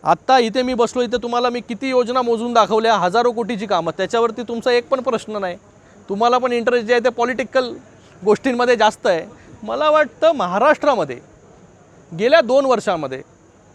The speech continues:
ज्या प्रकारे कामं झालेली आहेत आणि गेल्या अडीच वर्षामध्ये जेव्हा महाविकास आघाडीचं सरकार होतं तेव्हा कशा प्रकारे कामं झाली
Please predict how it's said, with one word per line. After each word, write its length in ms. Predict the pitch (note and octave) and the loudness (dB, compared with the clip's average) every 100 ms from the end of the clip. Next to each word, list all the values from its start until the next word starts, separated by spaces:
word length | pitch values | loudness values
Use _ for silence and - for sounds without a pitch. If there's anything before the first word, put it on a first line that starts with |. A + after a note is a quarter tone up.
| _ _ A#2 | _ _ -8
ज्या 220 | E3+ B3 | 0 2
प्रकारे 440 | D4 C#4 - C#4 C#4 | 2 -2 0 0 0
कामं 300 | A3 A#3 A#3+ | 0 0 0
झालेली 360 | F3 G3 E3+ | 0 -2 -2
आहेत 140 | B2+ G#2+ - - - - - - - - - _ - | -4 -6 -16 -20 -20 -20 -20 -20 -20 -20 -20 _ -4
आणि 180 | F#3 C4+ | 0 0
गेल्या 280 | G#3+ B3+ B3+ | 2 2 4
अडीच 280 | A3 D4 | 2 2
वर्षामध्ये 520 | C4 A#3+ A#3 G#3 G#3+ A#3 | 2 0 0 -2 0 -2
जेव्हा 480 | G3+ A#3 C#4+ D4 D4 - _ _ _ _ _ _ _ _ _ D3 | 0 2 2 0 -6 -18 _ _ _ _ _ _ _ _ _ -12
महाविकास 720 | D3 F3+ B3+ B3+ A3 C4 A#3+ | -2 4 4 2 0 -2 0
आघाडीचं 440 | F#3+ G3 C4+ C#4+ | 0 0 0 -2
सरकार 380 | C4 A3 F#3+ G#3+ | -4 -4 0 0
होतं 240 | D#3+ C3+ C3+ _ _ _ - _ - - _ - - - - | -2 -6 -12 _ _ _ -20 _ -20 -20 _ -20 -20 -20 0
तेव्हा 380 | G3 A#3 E4+ E4+ D#4 _ - | 4 6 6 6 0 _ -8
कशा 200 | A3+ C#4+ | -2 -2
प्रकारे 360 | C#4+ B3 C4+ C4+ | -2 -2 -2 -2
कामं 280 | A#3+ B3 | -2 -2
झाली 340 | B3+ G3 F#3+ | 0 0 -2